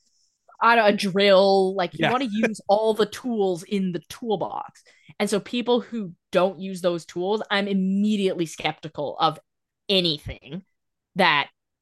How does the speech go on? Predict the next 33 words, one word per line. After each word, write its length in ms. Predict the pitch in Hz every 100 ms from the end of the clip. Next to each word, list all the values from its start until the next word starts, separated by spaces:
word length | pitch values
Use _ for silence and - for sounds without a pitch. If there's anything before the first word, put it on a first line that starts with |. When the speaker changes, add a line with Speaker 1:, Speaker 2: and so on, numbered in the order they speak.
| _ _
Speaker 1:
they 160 | 175 156
have 220 | 147 143
to 80 | 147
say. 300 | - - - -
In 120 | 247
the 60 | 269
same 300 | 269 285 180
way 260 | 170 214
that, 200 | 233 -
like, 240 | 196 180 _ _ _ _ _ _ _ _ _ -
the 120 | 202
first 300 | 208 240 240
half 260 | 214 202 220
of 80 |
the 80 | 196
year, 440 | 175 156 196 269 - -
I 220 | 190 175 _ _ _ _ _ _ 226
deliberately 560 | 214 208 202 220 254
did 160 | 202 185
not 220 | 185 165
watch 260 | 156 156 -
games 460 | 123 185 302 311
because 240 | - 202 185
I 60 |
wanted 260 | 175 156 170
my 100 | 170
model 280 | 156 156 165
to 60 |
do 120 | 160 165
the 80 |
talking. 480 | 160 131 135 208 240
And 240 | 208 185 180
now 400 | 214 208 180